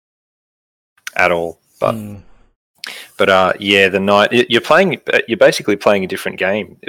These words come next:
Speaker 1: once you're, once you have the noise and you're playing at night. You, you have to play it differently, and I think a lot of people just don't wanna do that. They wanna have the gunfights. They wanna
Speaker 2: Yeah.
Speaker 1: be able to see people across a field and, and headshot 'em.
Speaker 2: Yep.
Speaker 1: Um,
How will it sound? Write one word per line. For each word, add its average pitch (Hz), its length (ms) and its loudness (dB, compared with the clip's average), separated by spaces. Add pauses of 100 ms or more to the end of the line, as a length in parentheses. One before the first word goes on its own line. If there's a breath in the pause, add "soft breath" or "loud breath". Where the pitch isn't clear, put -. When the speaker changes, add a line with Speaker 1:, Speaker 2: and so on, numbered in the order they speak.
(120)
Speaker 1:
once 101 320 -2
you're, 92 420 2 (640 soft breath)
once 113 200 2
you 131 60 4
have 110 140 0
the 98 80 2
noise 95 600 0 (840)
and 101 160 2
you're 95 80 0
playing 104 300 2
at - 100 -2
night. 92 460 0 (140)
You, 98 320 -2 (120)
you 101 200 0
have 113 160 0
to - 80 -6
play 98 220 4
it - 80 -2
differently, 90 540 -2
and 95 80 0
I 92 60 2
think 107 220 -4
a 98 40 4
lot 90 120 4
of 90 60 -2
people 92 240 -2
just 90 200 -6
don't 92 100 0
wanna 87 160 -4
do - 160 2
that. 87 180 2
They 90 60 0
wanna 90 180 -2
have 85 140 -2
the 85 80 -8
gunfights. 90 680 0
They 95 80 2
wanna 92 160 2
Speaker 2:
Yeah. - 20 -6
Speaker 1:
be 95 60 4
able 87 160 4
to - 40 -4
see 90 160 -4
people 90 300 0
across - 300 -2
a 92 40 -12
field 90 400 -2
and, 85 340 -12 (140)
and 82 180 -8
headshot 90 360 0
'em. 85 120 -8 (680 loud breath)
Speaker 2:
Yep. 180 240 -10
Speaker 1:
Um, - 280 0